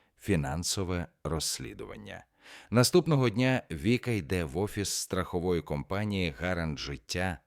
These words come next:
на Подолі. Юлія Грінь, аудитор із фінансових розслідувань,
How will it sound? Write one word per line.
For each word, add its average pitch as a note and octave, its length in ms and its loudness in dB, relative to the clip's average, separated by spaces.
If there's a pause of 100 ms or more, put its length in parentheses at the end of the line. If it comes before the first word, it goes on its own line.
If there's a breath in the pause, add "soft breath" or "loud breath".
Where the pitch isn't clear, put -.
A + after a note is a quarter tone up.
на D2+ 180 -2
Подолі. B1+ 540 -6 (240)
Юлія G2 360 4
Грінь, A2 440 0 (180)
аудитор D2+ 500 -2
із C2 140 -6
фінансових C#2+ 600 -4
розслідувань, D2 720 -2